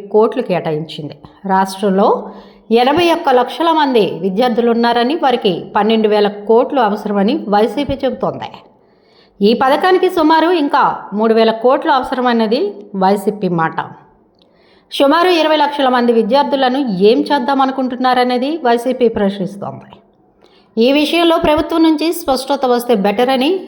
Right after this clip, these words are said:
రాజకీయ విశ్లేషకులు అంటున్నారు. లేదంటే పిల్లలను స్కూల్స్కి పంపే తల్లుల్లో ఇరవై లక్షల మంది ఆగ్రహాన్ని చవిచూడాల్సి రావచ్చు అంటున్నారు.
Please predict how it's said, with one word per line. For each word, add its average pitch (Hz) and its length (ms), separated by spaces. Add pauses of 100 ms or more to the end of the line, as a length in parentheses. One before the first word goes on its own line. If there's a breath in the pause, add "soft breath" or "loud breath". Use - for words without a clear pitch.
రాజకీయ 226 500
విశ్లేషకులు 190 840
అంటున్నారు. 202 440 (800 soft breath)
లేదంటే 254 400
పిల్లలను 311 500
స్కూల్స్కి 302 500
పంపే 269 280
తల్లుల్లో 269 640
ఇరవై 233 380
లక్షల 233 380
మంది 214 280
ఆగ్రహాన్ని 262 800
చవిచూడాల్సి 262 960
రావచ్చు 208 420
అంటున్నారు. - 420